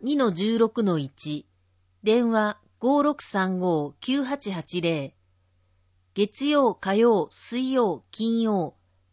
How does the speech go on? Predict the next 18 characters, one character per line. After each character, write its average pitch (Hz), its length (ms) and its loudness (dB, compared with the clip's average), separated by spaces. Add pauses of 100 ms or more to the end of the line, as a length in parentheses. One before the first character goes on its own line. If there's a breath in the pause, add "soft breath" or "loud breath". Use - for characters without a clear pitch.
(160)
十 269 240 -2
時 254 160 -6
か 180 140 0
ら 170 100 0
二 226 200 -2
十 247 200 -2
三 190 340 -4
時。 139 260 -12 (720)
土 202 140 2
曜、 262 380 2 (260)
十 277 240 -2
時 254 140 -6
か 190 160 0
ら 165 100 0
二 233 220 0
十 240 200 -2
一 180 300 -6
時。 151 260 -10